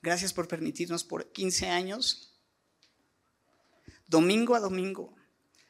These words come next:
contemplar como en un espejo a cara descubierta tu gloria, Señor, ser transformados en la misma imagen como por tu Espíritu.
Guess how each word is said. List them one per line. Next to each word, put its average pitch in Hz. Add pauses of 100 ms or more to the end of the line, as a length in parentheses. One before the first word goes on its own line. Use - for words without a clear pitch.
(340)
contemplar 175
como 185
en 175
un 165
espejo 156
a 143
cara 156
descubierta 151
tu 139
gloria, 151
Señor, 160 (160)
ser 165
transformados 165
en 156
la 139
misma 151
imagen 156
como 151
por 147
tu 147
Espíritu. 151